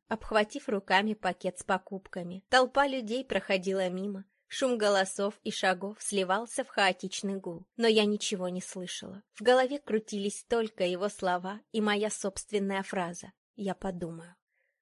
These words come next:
Что я только что сказала? Почему я это сказала? Я пыталась успокоиться, но сердце всё ещё билось, как сумасшедшее. Этот разговор был ошибкой или не был?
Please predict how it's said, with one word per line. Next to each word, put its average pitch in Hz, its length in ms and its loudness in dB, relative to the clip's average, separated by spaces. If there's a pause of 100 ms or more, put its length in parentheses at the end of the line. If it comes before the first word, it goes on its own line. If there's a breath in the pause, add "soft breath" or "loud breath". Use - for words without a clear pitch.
Что - 240 -2
я 294 140 0
только 220 420 0
что 208 240 -4
сказала? 208 640 -2 (140)
Почему 226 560 -2
я 254 180 -2
это 226 220 -4
сказала? 196 720 -6
Я 233 160 -2
пыталась 208 540 0
успокоиться, 220 920 -4
но 285 120 0
сердце 262 500 -4
всё 247 240 -2
ещё 247 300 -2
билось, 226 460 -6
как 226 240 -2
сумасшедшее. 220 920 -4
Этот 226 340 -6
разговор 190 580 -4 (220)
был 185 340 -6
ошибкой - 640 -6 (200)
или 208 400 -4 (240)
не 233 240 -4
был? 160 240 -14